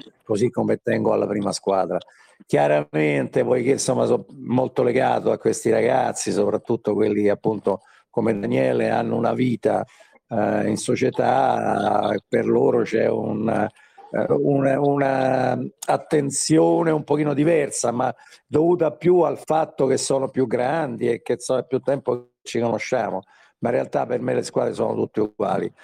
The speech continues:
anzi c'è quella di cui avete il rappresentante qua oggi, che volevo quest'anno riprendere ad allenare, poi mi hanno fatto arrabbiare e li ho mollati, però mi stanno deludendo non poco, quindi spero che Francesco sia portatore presso i suoi compagni di questa mia delusione,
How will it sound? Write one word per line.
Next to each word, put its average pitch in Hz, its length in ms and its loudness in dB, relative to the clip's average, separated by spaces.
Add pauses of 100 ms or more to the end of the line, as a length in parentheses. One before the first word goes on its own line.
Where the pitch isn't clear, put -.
(180)
anzi 139 320 -2
c'è 139 220 0
quella 120 1200 0
di 120 180 -2
cui 131 240 2
avete 123 240 0
il 123 80 0
rappresentante 113 960 -2
qua 117 180 0
oggi, 98 400 -2 (460)
che 131 160 0
volevo 135 400 2
quest'anno 131 460 0
riprendere 117 480 -2
ad 113 100 -2
allenare, 110 560 0
poi 135 200 0
mi 120 80 -6
hanno 117 180 -2
fatto 123 240 -2
arrabbiare 135 460 0
e - 20 -2
li 117 100 -4
ho 113 80 0
mollati, 101 560 0 (340)
però 147 200 2
mi 135 160 -4
stanno 131 340 -2
deludendo 135 540 0
non 127 180 -2
poco, 110 400 0
quindi 123 300 2
spero 120 380 0
che 117 120 -2
Francesco 117 800 -2 (320)
sia 143 260 0
portatore 135 600 0
presso 127 320 0
i 131 60 2
suoi 131 160 2
compagni 131 440 -2
di 120 80 -2
questa 113 300 -2
mia 117 160 0
delusione, 104 500 -4